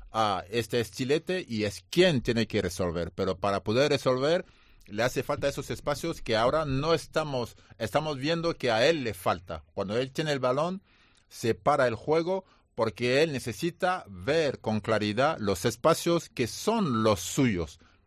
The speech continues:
y que es lo que le llevó al Unicaja a fijarse en este jugador. Ahora Chris Duarte no tiene esos, esos, esos espacios. Él cuando tiene el balón hay un corte y un intercambio que están haciendo o el que juega de poste o los otros, eh, eh,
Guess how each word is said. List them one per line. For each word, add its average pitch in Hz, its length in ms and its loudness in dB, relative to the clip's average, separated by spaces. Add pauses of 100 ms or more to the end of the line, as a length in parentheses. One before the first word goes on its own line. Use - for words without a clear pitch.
(120)
y 110 140 -4
que 104 220 6
es 113 120 2
lo 107 140 2
que 139 360 2 (100)
le 104 160 -4
llevó 95 260 2
al 113 80 4
Unicaja 127 540 0 (100)
a 113 80 -4
fijarse 131 640 -8
en 92 220 -4
este 110 260 -2
jugador. 95 560 0 (480)
Ahora 117 260 4
Chris 135 240 -2
Duarte 135 360 0
no 127 100 -4
tiene 160 220 0
esos, 107 300 -4
esos, 95 520 -4
esos 104 240 -6
espacios. 87 540 -8 (340)
Él 131 160 0
cuando 95 240 -2
tiene 143 240 4
el 131 80 2
balón 147 440 2 (420)
hay 107 500 2
un 147 240 0
corte 180 800 0
y 135 280 2
un 143 180 2
intercambio 156 760 -2
que 113 120 -6
están 127 200 0
haciendo 98 600 -2
o 143 200 8
el 139 100 0
que 135 120 -2
juega 156 240 0
de 143 100 -2
poste 196 540 -2
o 131 200 4
los 123 220 -2
otros, 120 460 -4
eh, 113 60 -2
eh, 90 520 -4